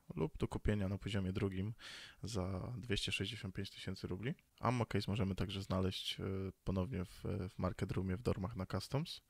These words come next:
Następnie dwa razy ammo case dostajemy jako nagrodę za wykonanie misji Gunsmith Part dziesięć u mechanika. To jest modowanie A K sto pięć.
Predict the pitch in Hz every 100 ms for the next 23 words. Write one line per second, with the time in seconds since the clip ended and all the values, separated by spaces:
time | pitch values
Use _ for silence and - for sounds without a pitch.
0 | - - 107 - 98 - - 95 101 120
1 | 120 101 98 98 98 95 98 117 101 101
2 | 95 95 95 98 101 101 101 101 110 101
3 | - 98 98 101 98 - 107 - 101 101
4 | - - - 120 - 101 - 98 92 98
5 | 92 92 95 123 131 - - - - 92
6 | 95 - 92 92 - - 107 - - 101
7 | 170 -